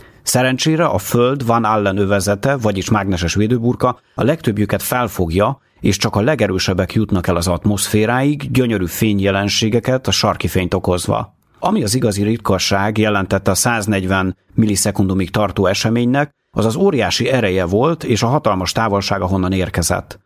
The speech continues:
Az Európai űrügynökség esa integrál műholdja által is észlelt flare olyan elképesztő méretű és energiájú volt, amely a napét is meghaladta.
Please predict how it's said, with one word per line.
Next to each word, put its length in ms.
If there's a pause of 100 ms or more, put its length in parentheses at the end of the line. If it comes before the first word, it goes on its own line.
(260)
Az 160
Európai 540
űrügynökség 840
esa 480
integrál 560
műholdja 440
által 320
is 100
észlelt 440
flare 580 (180)
olyan 240
elképesztő 640
méretű 460
és 200
energiájú 560
volt, 320
amely 280
a 60
napét 420
is 120
meghaladta. 680